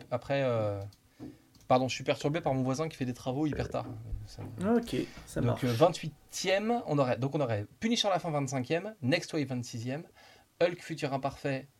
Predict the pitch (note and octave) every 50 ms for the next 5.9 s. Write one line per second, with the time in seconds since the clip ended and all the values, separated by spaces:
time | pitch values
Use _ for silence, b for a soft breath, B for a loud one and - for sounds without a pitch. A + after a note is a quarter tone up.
0 | _ - G#2 A#2+ C3 C#3 C3 - B2+ A2 - - B2 A#2+ C3 D3 E3 - _ _
1 | - - - - - - D#3 C#3+ C#3+ C#3+ C3 C3+ C3+ B2+ B2+ C3+ C#3 C#3 C3+ C3+
2 | B2 B2 B2 B2 A#2 - - B2+ A#2+ - - - - C#3+ C#3 C#3 C#3+ D3 D3+ D3+
3 | D#3 D3+ C#3 B B B B B B B B B B B - - D3 C#3 C#3 C3+
4 | C3 - - - C#3+ C#3+ C#3 - A#2 A#2+ B2 A#2 - B2+ A#2+ A#2 C#3 D3 C#3+ C3+
5 | C3 B2 - B2+ - - D3 C#3 C3+ - - - B2 - - A2 G2 F#2